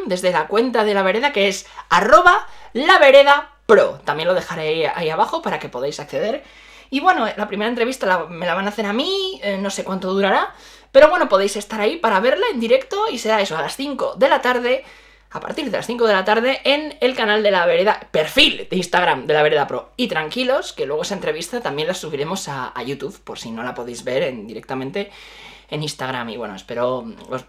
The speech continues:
hablaré de, pues, como son hobby, pues hablaré de, <laughs> del coleccionismo, hablaré también de mi tema con los doblajes, con los blogs de cine, etcétera, etcétera. Espero que no sea una entrevista eterna, porque tengo muchísimo que contar y le tengo muchísimas ganas.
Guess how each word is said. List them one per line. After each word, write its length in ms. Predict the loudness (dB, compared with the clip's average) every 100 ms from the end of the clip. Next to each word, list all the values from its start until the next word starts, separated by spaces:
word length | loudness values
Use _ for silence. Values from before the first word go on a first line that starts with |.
| -4
hablaré 400 | -2 0 2 4
de, 320 | 4 4 4 4
pues, 640 | 0 0 -2 -4 -8 -12
como 220 | -12 -8
son 280 | -6 -6 -6
hobby, 260 | -2 -2 -2
pues 160 | -8
hablaré 320 | -10 -8 -6
de, 180 | -4 -4 -4
<laughs> 60 | -2
del 200 | -2 -2
coleccionismo, 840 | -2 -4 -6 -2 0 0 -2 0
hablaré 440 | 0 0 -2 -4 -4
también 340 | -6 -6 -4
de 180 | -4 -4 -12 -14
mi 120 | -10 -6
tema 260 | -6 -6
con 120 | -4
los 100 | -4
doblajes, 640 | -4 2 4 4 2 -4 -2
con 160 | -4
los 180 | -4 -6
blogs 520 | 0 4 6 4 -2
de 80 | -10
cine, 400 | -6 -4 -2 -4
etcétera, 340 | -6 -10 -10 -10
etcétera. 340 | -12 -16 -16 -18 -20 -20 -20 _ _ -4
Espero 400 | -2 4 6 6
que 80 | 0
no 100 | -6
sea 440 | -10 -8 -8 -12 -8
una 260 | -6 -4 -6
entrevista 440 | -10 -12 -12 -12
eterna, 480 | -10 -8 -6 -8 -10
porque 240 | -14 -14
tengo 260 | -10 -8 -6
muchísimo 520 | -8 -8 -8 -6 -6
que 60 | -6
contar 300 | -8 -6 -4
y 80 | -4
le 100 | -4
tengo 200 | -6 -8
muchísimas 520 | -8 -10 -10 -12 -14
ganas. 340 | -16 -18 -20